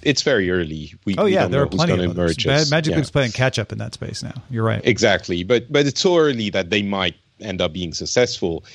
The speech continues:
Speaker 2: Who
Speaker 1: The,
Speaker 2: knows?
Speaker 1: the difference with fridges and computers in the enterprise is that you, I guess you could imagine what it would be for consumers, like a smaller version that would help you do things like this.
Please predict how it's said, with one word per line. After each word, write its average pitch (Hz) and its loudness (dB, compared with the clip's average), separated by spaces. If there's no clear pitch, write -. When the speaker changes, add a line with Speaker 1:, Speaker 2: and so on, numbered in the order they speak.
Speaker 2:
Who 147 -2
Speaker 1:
The, 117 4
Speaker 2:
knows? 113 2
Speaker 1:
the 117 4
difference 135 2
with 101 0
fridges 98 0
and 87 -2
computers 92 0
in 92 -2
the 90 2
enterprise 98 2
is 85 0
that 92 4
you, 104 2
I 110 4
guess 120 2
you 110 -6
could 110 0
imagine 120 2
what 117 4
it 107 2
would 107 -2
be 104 0
for 104 0
consumers, 117 -2
like 104 2
a 107 2
smaller 110 2
version 101 2
that 110 0
would 92 -4
help 98 0
you 98 0
do 92 0
things 90 0
like 92 2
this. 113 0